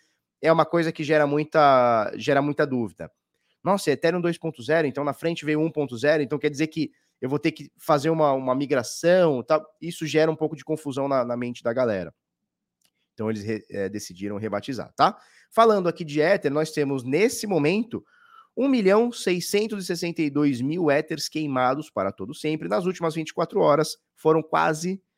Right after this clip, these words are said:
foram treze mil trezentos e noventa e dois éteres queimados, tá?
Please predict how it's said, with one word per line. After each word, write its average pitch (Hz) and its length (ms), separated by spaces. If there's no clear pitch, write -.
foram 156 140
treze 208 280
mil 196 140
trezentos 185 300
e - 20
noventa 170 240
e - 20
dois 147 280
éteres 135 340
queimados, 92 640
tá? 127 240